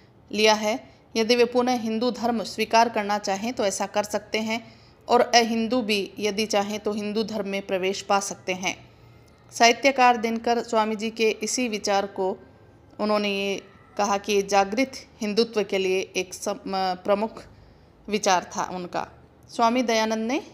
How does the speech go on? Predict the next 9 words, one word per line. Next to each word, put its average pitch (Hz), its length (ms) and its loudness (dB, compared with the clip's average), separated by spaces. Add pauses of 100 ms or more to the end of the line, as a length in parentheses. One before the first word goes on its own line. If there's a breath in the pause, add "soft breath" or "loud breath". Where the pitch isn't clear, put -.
इस्लाम 240 440 8
और 240 120 4
ईसाई 233 320 4
मत 226 280 -2
का 226 100 8
भी 220 320 0 (520 soft breath)
जो 233 80 6
खंडन 233 380 2
किया 220 340 4